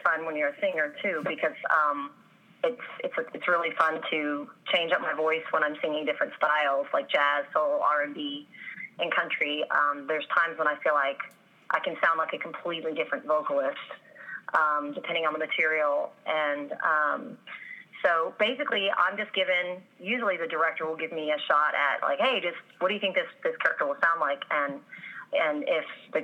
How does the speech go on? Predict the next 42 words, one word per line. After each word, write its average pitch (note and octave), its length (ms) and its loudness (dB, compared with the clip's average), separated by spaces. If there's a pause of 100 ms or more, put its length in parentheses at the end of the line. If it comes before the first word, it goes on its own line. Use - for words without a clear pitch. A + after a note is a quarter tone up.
(120)
the D#3 420 2
director D#3+ 440 2
thinks, D3+ 320 -4
"Oh, G#3+ 340 4 (580)
you F3 140 0
know, E3 160 2
let's G#3 240 0
go G3 160 4
a - 20 -4
little E3+ 180 0
higher, F3+ 320 2
a - 20 -2
little E3 180 0
lower, D#3+ 280 2
a D#3+ 40 -6
little D#3 160 0
raspier," D#3 600 0 (400)
then D#3+ 300 -2
I D#3+ 220 2
take E3 160 -4
their D#3 80 0
direction C#3+ 440 -2
from C#3+ 200 -2
there. C#3 480 2
Um, D3 460 0
with D#3+ 160 -4
Gohan F3+ 480 2
and D3+ 120 -10
Goku, E3 520 -2 (480)
um, D#3 340 2
I D3+ 120 4
was D#3 160 -4
directed D3+ 540 0
to D3+ 180 -4 (100)
sound D3+ 140 2
like D3 160 0
a, C#3+ 260 2 (200)
a D3+ 80 -4
child, D#3 480 2
a D3+ 60 -2
young, D3+ 360 -2 (460)
uh, C#3+ 320 2